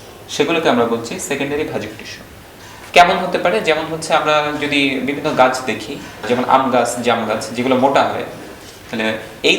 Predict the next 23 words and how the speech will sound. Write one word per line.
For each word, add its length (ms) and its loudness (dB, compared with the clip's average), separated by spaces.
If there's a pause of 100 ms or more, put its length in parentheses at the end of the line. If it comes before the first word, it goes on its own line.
ধরনের 340 2 (100)
গাছে 300 2 (340)
এই 60 6 (100)
ধরনের 340 0 (600)
সেকেন্ডারি 460 0 (100)
ভাজক 300 -4
টিস্যু 260 -6
তৈরি 220 -6
হয়। 120 -16 (680)
তাহলে 220 0 (240)
এই 60 4 (100)
ধরনের 400 4 (300)
সেকেন্ডারি 420 4 (100)
ভাজক 300 -2
টিস্যু 200 -4 (100)
তৈরি 200 4
হওয়ার 220 -2
প্রক্রিয়া, 360 -4 (160)
যেটাকে 300 -6
আমরা 220 -6
বলি 180 -4 (720)
সেকেন্ডারি 760 0 (280)
বৃদ্ধি, 420 -2